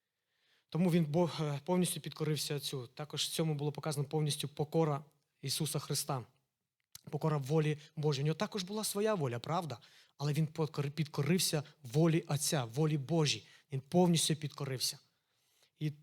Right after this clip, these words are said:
коли четвертий розділ ми читаємо Луки, там написано, куди Дух Свят-, Дух Святий, Дух Божий повів його?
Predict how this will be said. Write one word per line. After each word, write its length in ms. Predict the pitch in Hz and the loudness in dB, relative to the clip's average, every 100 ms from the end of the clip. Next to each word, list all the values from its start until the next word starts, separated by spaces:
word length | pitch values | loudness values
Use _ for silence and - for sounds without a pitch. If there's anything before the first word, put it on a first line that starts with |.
| _ _ _ _ - | _ _ _ _ -6
коли 180 | 165 165 | 0 2
четвертий 380 | 156 170 151 | 4 2 4
розділ 200 | 220 180 | 4 4
ми 120 | 170 156 | 4 2
читаємо 400 | 147 160 147 139 | 0 -2 -2 -2
Луки, 180 | 135 | -6
там 160 | 139 160 | -4 -2
написано, 380 | 165 190 180 156 | 0 -2 -2 -2
куди 220 | 170 220 | -2 -2
Дух 200 | 175 208 | -2 -2
Свят-, 200 | - - _ - | -4 -8 _ -4
Дух 180 | 202 | -2
Святий, 300 | - 185 202 | 0 -2 -2
Дух 180 | 165 170 | 0 0
Божий 300 | 147 196 185 | 2 0 0
повів 300 | 180 180 196 | -2 -2 -2
його? 280 | 202 185 185 | -2 -4 -6